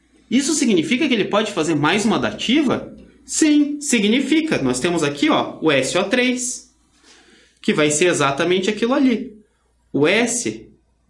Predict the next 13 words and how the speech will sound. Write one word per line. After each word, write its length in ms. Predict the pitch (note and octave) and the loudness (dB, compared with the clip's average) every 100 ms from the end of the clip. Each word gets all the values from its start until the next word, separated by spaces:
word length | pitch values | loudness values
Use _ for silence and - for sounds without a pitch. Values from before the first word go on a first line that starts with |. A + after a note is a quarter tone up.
| _ _ | _ _
tendo 320 | C#3+ C3 A2+ | 0 0 -2
seis 460 | A2 - B2 A2+ A2+ | -4 0 0 0 -2
na 140 | G#2+ | -4
última 380 | G2+ G#2 C3 C#3 | -4 -2 -2 -2
camada, 760 | G#3+ A3 G#3 G#3+ A3 C4+ - - _ _ _ _ _ _ _ _ _ | 0 0 0 0 0 -4 -8 -20 _ _ _ _ _ _ _ _ _
um 100 | E3 | 0
oxigênio 880 | C3+ C3+ - D3 C3 B2 A#2+ A2+ A2 | 0 0 -2 0 0 0 0 0 -2
com 240 | C3 C3 | 0 0
seis, 1040 | C3 - E3 D#3+ E3+ A3 A#3+ - - - - _ _ _ _ _ _ - _ _ _ - _ _ _ _ _ - - - _ _ - | 0 0 2 2 2 0 -2 -4 -6 -10 -20 _ _ _ _ _ _ -20 _ _ _ -20 _ _ _ _ _ -20 -20 -20 _ _ -20
compartilhou 760 | - C#3 B2+ A#2 A#2 - A2 A2+ | 0 2 4 0 0 0 2 4
um, 360 | E3+ B3+ E4 - | 4 2 0 -4
compartilhou 680 | A#3 A3+ - G#3+ A#3 B3+ | -8 -4 -2 -2 0 0
dois. 560 | A#3+ E3 A2 - - - | 2 2 2 -2 -8 -14